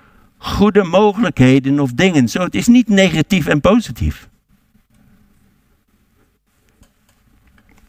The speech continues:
En ik wil een paar praktische dingen daarin noemen. En ik wil ook dat we nadenken over:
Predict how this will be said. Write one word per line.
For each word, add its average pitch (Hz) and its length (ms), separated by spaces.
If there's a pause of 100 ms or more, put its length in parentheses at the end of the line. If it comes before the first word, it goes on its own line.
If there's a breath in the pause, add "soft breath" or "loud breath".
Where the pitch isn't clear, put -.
(680)
En 165 160
ik 208 140
wil 180 140
een 151 120
paar 156 200
praktische 135 560
dingen 120 340
daarin 113 420
noemen. 120 320
En 262 180
ik 143 120
wil 151 280
ook 202 220
dat 151 180
we 135 100
nadenken 143 800
over: 131 400